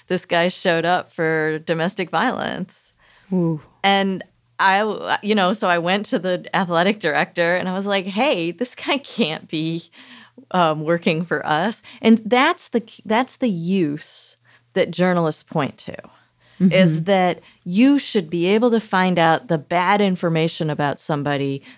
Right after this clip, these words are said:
Speaker 1: because you might be considering employing this person around your children.
Speaker 2: Or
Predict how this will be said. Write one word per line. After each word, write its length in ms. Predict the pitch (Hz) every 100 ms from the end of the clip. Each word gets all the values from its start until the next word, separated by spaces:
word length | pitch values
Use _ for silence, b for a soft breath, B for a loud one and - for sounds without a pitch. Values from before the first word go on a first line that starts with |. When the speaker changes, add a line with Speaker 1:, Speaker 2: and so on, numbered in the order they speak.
| -
Speaker 1:
because 520 | 175 - 196 180 156
you 100 | 175
might 240 | 180 185
be 120 | - 185
considering 600 | 175 165 175 165 160 151
employing 500 | 143 - 151 151 147
this 160 | 143
person 500 | - 131 - 143 131 -
around 440 | 139 139 135 131
your 120 | 131
children. 540 | 120 - - - - - _ _ -
Speaker 2:
Or 360 | 165 160 143